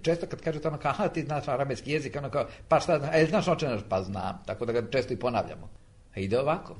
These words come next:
"Abunde baš majo, nicka dašmok, zite malkutov, nehve sebionok,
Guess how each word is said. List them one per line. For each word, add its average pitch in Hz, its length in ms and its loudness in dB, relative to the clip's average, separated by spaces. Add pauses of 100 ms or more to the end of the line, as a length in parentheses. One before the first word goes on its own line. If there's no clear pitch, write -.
(500)
"Abunde 135 520 0
baš 131 260 -2
majo, 120 460 -2 (140)
nicka 127 380 -8
dašmok, 113 600 -8 (180)
zite 131 280 -6
malkutov, 110 720 -8 (100)
nehve 113 400 -6
sebionok, 110 600 -6